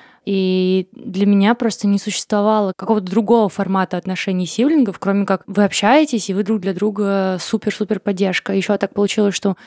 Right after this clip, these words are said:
у моей мамы и у моей тёти одновременно родились дети, почти там разница, э, в год. И они их, э, часто тусили с ними вместе. Н-, ну, для меня это был такой вообще единственный способ развития событий. Вот вы сиблинги,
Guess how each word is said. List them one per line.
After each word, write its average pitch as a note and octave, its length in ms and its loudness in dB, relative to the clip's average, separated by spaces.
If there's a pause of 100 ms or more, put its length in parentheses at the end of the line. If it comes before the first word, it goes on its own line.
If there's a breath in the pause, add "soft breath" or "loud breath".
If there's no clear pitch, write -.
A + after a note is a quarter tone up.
(200 loud breath)
у G3+ 40 0
моей G#3 180 2
мамы G3 560 2 (100)
и G#3+ 100 2
у G3+ 60 4
моей G3 160 2
тёти G3+ 340 0
одновременно G3 640 2
родились F#3 400 -2
дети, A#3 420 0
почти G3 520 -2
там F3+ 220 -2
разница, F#3+ 640 0
э, F#3 140 0
в E3+ 100 -4
год. F#3 360 0 (100)
И G#3 160 2
они G#3 380 4
их, - 140 -4
э, G3 640 0
часто G#3+ 360 -2
тусили G#3 320 -2
с - 100 -6
ними F#3+ 160 0
вместе. F#3+ 580 -2 (460 loud breath)
Н-, A3+ 240 0
ну, A3+ 140 6
для F#3+ 120 2
меня G3 260 6
это B3 100 -2
был G#3+ 140 2
такой G3 440 0 (140)
вообще A3+ 440 -4
единственный G#3 560 2
способ G3 400 -6
развития G3 340 -2
событий. A#3 460 -2
Вот G3 200 -2
вы F3+ 280 -6
сиблинги, A#3+ 680 0